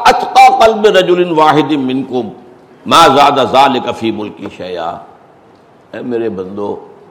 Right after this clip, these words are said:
اگر تمہارے سب اگلے اور پچھلے اور انسان اور جن سب کے سب، اگر تم میں سے کوئی شخص جو سب سے زیادہ متقی ہو سکتا ہے، جس کا قلب ویسے بن جاؤ، ما زاد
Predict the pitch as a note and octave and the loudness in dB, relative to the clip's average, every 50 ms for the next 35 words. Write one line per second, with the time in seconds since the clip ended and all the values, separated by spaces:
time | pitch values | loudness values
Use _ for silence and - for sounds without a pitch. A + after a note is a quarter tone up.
0 | _ _ _ _ _ _ _ _ _ _ _ _ _ - A2 G2+ G#2+ G2+ - - | _ _ _ _ _ _ _ _ _ _ _ _ _ -12 -8 -8 -8 -10 -10 -12
1 | G#2+ A2 A#2 B2+ C3+ C3+ B2+ A2+ - - D#3 D#3 C#3+ A#2+ G#2+ B2 B2 A#2 A#2 A#2 | -8 -4 -2 0 0 0 -2 -4 -4 -4 -4 -4 -4 -6 -8 -8 -6 -6 -6 -6
2 | A2+ A2 G#2+ G2+ - - G#2 G2+ - - F#2+ G2+ G2+ G2 F#2+ F#2+ F#2 F#2+ F#2+ G2 | -6 -8 -8 -10 -12 -16 -18 -18 -16 -16 -14 -12 -8 -8 -8 -8 -8 -10 -14 -14
3 | F#2 - G#2 G2+ A2+ A#2+ A#2+ A#2 A2 F#2+ F2 - - D3 D#3+ D3 A#2+ - - - | -16 -10 -6 -4 -4 -4 -4 -6 -8 -10 -12 -6 -4 -4 -4 -4 -8 -6 0 2
4 | D#4+ - - - - D#4+ B3 - - - - - - - - - - - - - | 2 2 2 -2 0 0 -2 0 2 2 2 2 0 -4 -10 -12 -16 -20 -20 -20
5 | - - - - - _ _ _ _ _ _ _ _ _ _ _ _ _ _ _ | -20 -20 -20 -20 -20 _ _ _ _ _ _ _ _ _ _ _ _ _ _ _
6 | _ _ _ _ _ _ _ _ _ _ _ _ _ - F#3 G#3+ A#3 B3 B3 A3 | _ _ _ _ _ _ _ _ _ _ _ _ _ 0 0 4 4 4 4 2
7 | - - G#3+ G#3+ A3+ A#3+ B3+ B3+ A3 - G#3 A3 G#3+ - - G3+ A#3 C4 C#4 C4 | 0 -2 -2 -2 -2 -2 -2 -2 -2 0 -2 -2 -2 -2 -4 -2 -2 -2 -2 -4
8 | G#3+ - - - - B3+ - D3 - - E3 D3 - - A3 A#3+ - - - - | -6 -6 -8 -6 -6 -6 -6 -6 -10 -10 -10 -10 -6 -2 -2 -2 -2 -4 -12 -6
9 | G#3+ A3+ F#3 C3 - D#3+ E3+ A3 B3+ C#4+ C#4 A#3 A3+ A3 - - - G#3+ - - | -4 -4 -4 -4 -4 -2 -2 0 2 2 0 2 0 -2 -2 0 -4 -4 -2 0
10 | G3+ F#3 D#3 E3 F3 E3 - D#3+ - - - D#3+ D3 C#3 C3 C3 B2+ - - C3+ | -2 0 2 2 0 0 -4 -8 -10 -8 -6 -6 -6 -4 -6 -8 -10 -8 -8 -10
11 | B2 - A#2 A#2+ G#2+ F2+ E2 F#2 F3 A3 A3 - C#4 D#4 C#4 A#3+ G3+ G3 E3+ E3 | -8 -4 -6 -6 -6 -6 -4 0 2 2 4 4 4 4 4 4 2 2 0 0
12 | B2 - - - - - - - - - - - _ _ _ _ _ _ _ _ | -2 -2 -4 -8 -14 -16 -18 -20 -20 -20 -20 -20 _ _ _ _ _ _ _ _
13 | _ _ _ _ _ _ _ _ _ _ _ _ _ - F#2+ B2 C#3 C3+ B2 G2 | _ _ _ _ _ _ _ _ _ _ _ _ _ -10 -4 -2 -2 -2 -2 -2
14 | A#2 A#2 A#2+ | -2 -2 -2